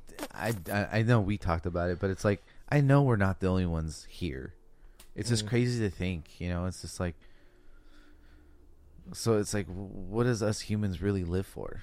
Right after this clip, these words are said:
Speaker 1: 'Cause there's a lot of freaking people out there that like, "Oh, I need to get this. I need
Speaker 2: Yeah.
Speaker 1: to get that." It's like, do you ever sit down and just think about, like, "Why do I need this?"
Speaker 2: No,
Speaker 1: It's
Speaker 2: we're,
Speaker 1: like
Speaker 2: we were just too caught up with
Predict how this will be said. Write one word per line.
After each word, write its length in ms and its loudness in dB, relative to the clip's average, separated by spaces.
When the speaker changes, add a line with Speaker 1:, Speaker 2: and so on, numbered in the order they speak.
Speaker 1:
'Cause 140 -4
there's 140 0
a 60 2
lot 520 4
of 140 -2
freaking 320 -4
people 280 -2
out 160 0
there 260 0
that 80 -4
like, 180 -4
"Oh, 300 -2
I 60 -4
need 120 4
to 40 4
get 160 6
this. 360 4
I 80 0
need 80 4
Speaker 2:
Yeah. 40 4
Speaker 1:
to 80 2
get 80 2
that." 220 2
It's 160 -2
like, 160 2
do 80 -2
you 100 6
ever 180 6
sit 220 0
down 260 4
and 80 2
just 240 -2
think 260 0
about, 260 4
like, 240 4
"Why 260 6
do 120 4
I 100 4
need 180 0
this?" 460 -6
Speaker 2:
No, 200 -10
Speaker 1:
It's 80 0
Speaker 2:
we're, 100 4
Speaker 1:
like 120 6
Speaker 2:
we 80 4
were 100 2
just 260 -2
too 140 0
caught 240 0
up 140 -2
with 140 -8